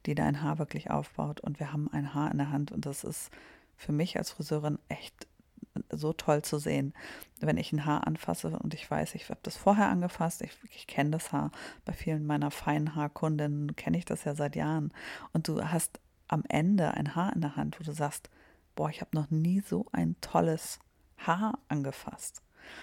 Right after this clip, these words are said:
Und, ähm, wer uns auf Facebook folgt, wir haben da ja die Haar-Schneiderei-Seite und, ähm, eben auch eine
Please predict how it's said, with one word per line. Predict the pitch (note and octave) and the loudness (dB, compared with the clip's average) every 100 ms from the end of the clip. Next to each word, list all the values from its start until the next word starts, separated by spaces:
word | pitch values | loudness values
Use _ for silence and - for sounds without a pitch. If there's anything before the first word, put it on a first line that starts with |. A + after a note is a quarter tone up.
| - - - | -18 -18 -2
Und, | E3 E3 - E3+ - | 0 2 0 0 0
ähm, | - - F3+ - | 2 0 -2 0
wer | E3 D#3 D#3+ - - | 4 4 4 0 0
uns | E3+ E3 | 0 2
auf | - | 0
Facebook | - A#3+ - F#3 | 4 2 2 -4
folgt, | - F#3 F3 - - _ _ _ _ _ _ _ _ - - | 0 2 2 -2 -20 _ _ _ _ _ _ _ _ -16 -6
wir | E3 D3+ | -2 0
haben | D#3 | 2
da | E3 | 2
ja | D#3+ D#3 | 2 2
die | D#3+ D#3 | 2 0
Haar-Schneiderei-Seite | D#3 E3 D#3 D#3 - - E2+ E3+ E2 F3 - - - - - - E3+ D#3 F3 F#3 E3 | 2 4 4 0 0 2 2 4 4 2 0 -16 -14 -16 -10 -2 6 8 8 6 4
und, | D3+ D#3 - - | 4 2 -2 -2
ähm, | D#3+ D#3+ D#3+ B3 | 0 2 0 2
eben | E3 - | 0 4
auch | E3 | 2
eine | E3 D#3+ | 4 2